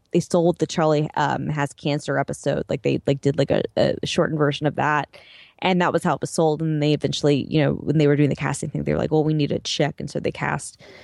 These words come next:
Caitlin Olsen as, as Sweet D. And she obviously clearly fit in with them completely well, which is, I mean,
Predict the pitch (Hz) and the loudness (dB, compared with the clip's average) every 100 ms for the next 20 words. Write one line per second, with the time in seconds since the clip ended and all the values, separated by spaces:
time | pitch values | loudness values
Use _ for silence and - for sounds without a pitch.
0 | - _ - 190 123 165 156 147 156 139 | -20 _ 0 2 4 2 2 0 -2 -2
1 | 135 - - 151 - 151 135 135 139 139 | -4 -4 -4 -4 -2 -4 -2 0 0 0
2 | - - 147 143 135 131 - 147 139 127 | -4 -4 -2 0 0 -2 0 0 0 2
3 | 147 139 - 147 - 143 139 - 139 139 | 2 0 -2 -6 -2 -2 -2 0 0 0
4 | - 131 139 143 139 143 131 135 131 131 | -2 -6 -6 -4 -2 0 0 0 -2 -2
5 | 127 135 - _ - 139 127 156 | -4 -4 -10 _ -4 -2 -2 -6